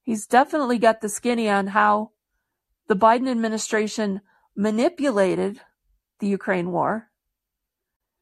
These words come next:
And if it's true that he's the guy, he's the one who said, "Yeah, blow up that pipeline,"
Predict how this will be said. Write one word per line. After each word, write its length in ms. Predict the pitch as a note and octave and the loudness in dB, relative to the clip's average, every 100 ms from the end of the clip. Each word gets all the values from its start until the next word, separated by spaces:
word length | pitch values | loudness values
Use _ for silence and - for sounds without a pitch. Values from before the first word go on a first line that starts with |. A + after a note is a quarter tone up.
| _ _ _ _ _ _ _ - | _ _ _ _ _ _ _ -2
And 480 | A3 G#3+ G#3 - - | 2 2 0 -8 -6
if 180 | A3+ G#3 | -4 -4
it's 220 | A3 - | -6 -8
true 220 | - B3+ | -6 -4
that 160 | A#3 G#3+ | -2 -2
he's 320 | A3 A3+ - _ _ _ _ _ _ | -2 -4 -8 _ _ _ _ _ _
the 100 | G#3 | 2
guy, 500 | G#3+ G#3 A3 A#3+ A#3+ | 4 4 2 -2 -10
he's 220 | A#3 G3+ - | -10 -8 -4
the 80 | |
one 120 | G#3 G#3 | -4 -4
who 140 | G3+ A#3 | -6 -6
said, 260 | G#3 G3 | -2 -2
"Yeah, 280 | G3 G3+ G3+ - _ _ _ _ _ _ _ - | 0 0 0 -6 _ _ _ _ _ _ _ 2
blow 220 | G#3+ G#3+ | 4 2
up 140 | G#3+ | 2
that 200 | G#3 F3+ | -2 0
pipeline," 600 | - G3 G3 A3+ A#3 A3+ | -2 -2 -2 -4 -4 -8